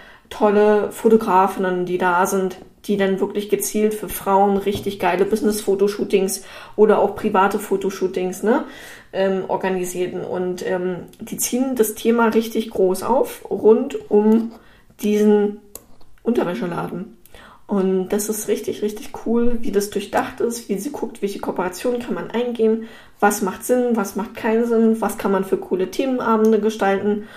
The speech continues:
Und, ähm, das finde ich richtig, richtig cool. Und so kannst du das für dich und dein Bus-, Business auch machen. Also guck, dass du einen geilen Kundenservice machst, guck, dass du ein richtig tolles Kundenerlebnis auf die Beine stellst.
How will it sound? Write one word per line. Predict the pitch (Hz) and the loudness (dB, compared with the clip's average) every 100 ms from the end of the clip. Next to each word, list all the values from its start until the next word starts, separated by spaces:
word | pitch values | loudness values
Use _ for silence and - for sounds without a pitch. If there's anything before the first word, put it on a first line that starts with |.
| - - - | -20 -20 -6
Und, | 190 196 196 190 - | 0 2 2 0 0
ähm, | 196 190 190 190 | 0 2 2 -2
das | 190 226 | -4 -4
finde | 240 240 | -2 -2
ich | 240 | -2
richtig, | 233 233 | 0 0
richtig | 226 220 202 - - | 2 2 0 0 4
cool. | 220 220 226 - - - - - | 6 6 2 -2 -6 -10 -12 -6
Und | 196 196 196 | 0 2 2
so | 196 254 | 0 0
kannst | 349 226 220 | 2 2 2
du | |
das | 226 226 | 2 0
für | - | -2
dich | 180 247 294 - | 0 0 0 -4
und | - | -2
dein | 185 220 226 | 2 2 2
Bus-, | 185 190 - - | -4 -6 -2 0
Business | 247 247 214 220 - - | 2 2 2 0 -6 -2
auch | 196 233 240 | 4 4 4
machen. | 175 170 165 220 - - - - _ _ _ - - - - - - | -4 -6 -8 -12 -18 -20 -20 -20 _ _ _ -20 -20 -20 -20 -18 -4
Also | 208 185 202 | -2 0 0
guck, | - 320 - | 0 0 2
dass | 226 | 2
du | 226 | 2
einen | 202 | 4
geilen | 214 247 294 | 4 4 2
Kundenservice | 262 214 220 185 185 180 | 0 0 -2 -2 -2 -4
machst, | 180 180 - - | -4 -4 -6 -10
guck, | - | -8
dass | - 214 | -6 -6
du | - 202 | -4 -4
ein | |
richtig | 214 240 247 - - | 0 0 0 -4 -8
tolles | - 214 214 - - | 0 2 2 0 -6
Kundenerlebnis | - 170 - - 202 233 - 202 180 | -2 -2 -4 -4 0 0 0 -4 -6
auf | 185 | -6
die | 185 | -6
Beine | 180 165 202 | -4 -6 -8
stellst. | - 175 - - | -8 -10 -12 -16